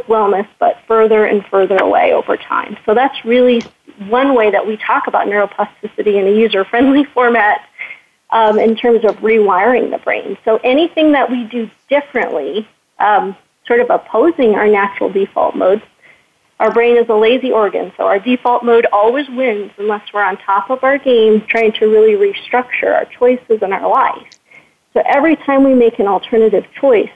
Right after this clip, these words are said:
we're building something called the executive control network. And that is really us directing our behavior rather than being, um, sort of at the mercy of our circumstances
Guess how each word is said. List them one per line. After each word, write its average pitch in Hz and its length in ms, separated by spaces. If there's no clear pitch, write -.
we're 220 120
building 247 640
something 214 400
called 196 520
the 190 320
executive 202 600
control 254 460
network. - 460
And 233 240
that 269 300
is 240 160
really 247 400
us 220 200
directing 220 640
our 294 100
behavior 294 560
rather 226 420
than 220 200
being, 208 640
um, - 320
sort 240 140
of 226 40
at 226 140
the 214 80
mercy 208 460
of 311 100
our 302 120
circumstances 277 1080